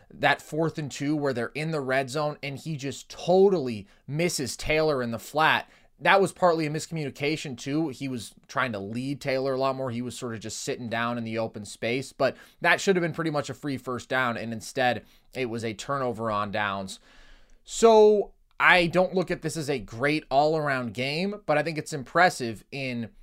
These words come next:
his fourth career start that he is able to remain composed and, again, generally makes good decisions with the football, has solid arm talent, isn't an above and beyond creator, but is able to make plays with his legs in spots and extend plays a bit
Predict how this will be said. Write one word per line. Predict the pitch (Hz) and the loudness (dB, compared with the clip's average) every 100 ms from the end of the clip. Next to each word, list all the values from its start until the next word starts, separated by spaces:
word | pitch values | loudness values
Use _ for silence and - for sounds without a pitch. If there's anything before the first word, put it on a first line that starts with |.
| - | -18
his | - 135 - | -6 -6 -4
fourth | - 160 151 | -2 -2 -2
career | - 151 143 139 | -4 -4 -2 -2
start | - - 226 170 - - - - | -4 0 2 2 0 -12 -16 -6
that | 143 | -2
he | 139 | -2
is | 143 - | -2 -2
able | 147 156 131 | -2 0 -2
to | 127 147 | -6 -8
remain | 123 127 123 120 | -6 -4 -4 -4
composed | 120 123 120 120 117 117 110 - | -6 -8 -2 0 2 -2 -6 -4
and, | 180 175 160 _ _ _ - - | -2 -2 -4 _ _ _ -12 -6
again, | 202 254 139 | 2 2 2
generally | 117 165 202 180 | 0 0 0 0
makes | 156 147 - | -2 -6 -6
good | 151 | -8
decisions | 123 - 147 135 131 | -8 -6 -6 -6 -10
with | 135 | -10
the | 131 | -8
football, | - 170 123 104 90 _ | -4 -4 0 0 -2 _
has | - 160 160 | 2 2 2
solid | 156 151 151 | 0 2 2
arm | 151 156 | 2 -2
talent, | 156 131 95 95 _ | -4 -4 -4 -8 _
isn't | 160 160 170 | -2 -2 -4
an | 156 147 | -4 -4
above | 120 165 165 165 | -4 2 2 2
and | 165 | -2
beyond | 151 156 156 156 156 | -4 -2 0 -2 -4
creator, | - 151 151 147 143 - _ | -2 0 2 0 -4 -12 _
but | 156 | -2
is | 151 131 | 0 0
able | 151 151 | -2 -2
to | 143 139 | -6 -6
make | 139 123 | -6 -8
plays | - 139 139 123 | -4 0 0 -2
with | 135 | -6
his | 127 | -6
legs | 120 131 117 | -2 -2 -4
in | 127 | -8
spots | 123 - 151 127 - - | -12 0 2 2 0 -8
and | - 131 | -12 -12
extend | 127 - 139 127 | -12 -4 -4 -4
plays | - 135 135 | -2 -2 -2
a | 117 | -4
bit | 113 123 | -4 -4